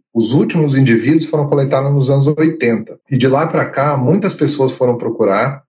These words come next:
e é um parque nacional, uma reserva grande, florestal, que é,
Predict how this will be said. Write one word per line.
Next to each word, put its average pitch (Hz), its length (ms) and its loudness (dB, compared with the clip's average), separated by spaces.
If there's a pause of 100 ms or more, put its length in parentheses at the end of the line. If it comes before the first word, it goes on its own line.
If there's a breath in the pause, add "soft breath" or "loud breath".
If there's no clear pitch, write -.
(120)
e 127 40 2
é 135 40 4
um 143 180 0
parque 135 360 -2
nacional, 123 560 -2
uma 113 140 -2
reserva 120 560 2
grande, 117 640 0
florestal, 113 1040 -2 (400)
que - 80 -4
é, 117 240 2